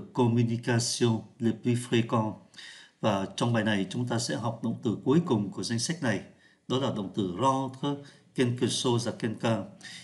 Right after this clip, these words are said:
Nhưng mà trước khi học động từ này, chúng ta ôn lại cấu trúc của những động từ chúng ta đã học trong các bài trước. Xin ai điều gì, hỏi ai điều gì, Demander quelque chose à quelqu'un.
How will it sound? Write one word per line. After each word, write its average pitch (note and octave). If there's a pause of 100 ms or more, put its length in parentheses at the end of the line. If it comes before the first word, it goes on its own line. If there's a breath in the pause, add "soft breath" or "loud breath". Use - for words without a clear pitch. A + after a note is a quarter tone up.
(160 loud breath)
Nhưng B2+
mà -
trước -
khi D3
học A#2+
động A2
từ A#2
này, G#2+
chúng C3+
ta C3
ôn B2
lại G2 (340 loud breath)
cấu A#2+
trúc F3 (100)
của G2
những G#2+
động A#2+
từ G#2
chúng B2
ta B2+
đã A#2+
học B2
trong G#2
các -
bài F#2
trước. D#3 (680 loud breath)
Xin D3
ai C3
điều A2+
gì, G#2
hỏi G2+
ai B2
điều A2+
gì, G2+ (320 loud breath)
Demander B2
quelque A#2+
chose A2+
à G#2+
quelqu'un. A2+